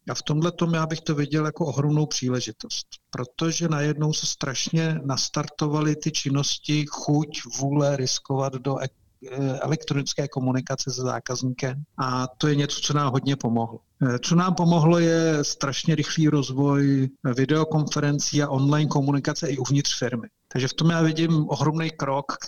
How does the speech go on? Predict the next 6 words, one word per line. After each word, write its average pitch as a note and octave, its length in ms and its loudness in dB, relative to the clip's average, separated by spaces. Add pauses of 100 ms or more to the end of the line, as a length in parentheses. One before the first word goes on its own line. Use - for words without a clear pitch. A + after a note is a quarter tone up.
který C#3 340 0
nás D3 300 0
urychlil C3 600 -2
o B2+ 320 -4 (800)
pět C#3+ 240 0
let, C3+ 420 -2